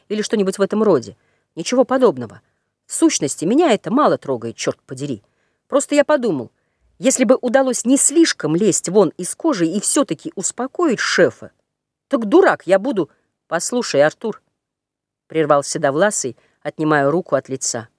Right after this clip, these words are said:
У меня вдруг зверски разболелась голова. Чёрт её знает, с чего это. Ты извинишь, если мы сейчас кончим? Потолкуем утром, ладно? Он слушал ещё минуту, потом положил трубку.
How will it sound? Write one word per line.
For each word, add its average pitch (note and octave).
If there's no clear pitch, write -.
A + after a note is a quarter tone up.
У D#3+
меня G3+
вдруг F#3
зверски E3+
разболелась D3+
голова. C3+
Чёрт -
её B2
знает, A#2
с -
чего A#2+
это. -
Ты A3+
извинишь, C4
если C#3+
мы C#3
сейчас B2
кончим? A2
Потолкуем B3
утром, C3
ладно? D#3+
Он E3
слушал G3
ещё E3
минуту, E3
потом D#3+
положил B2+
трубку. -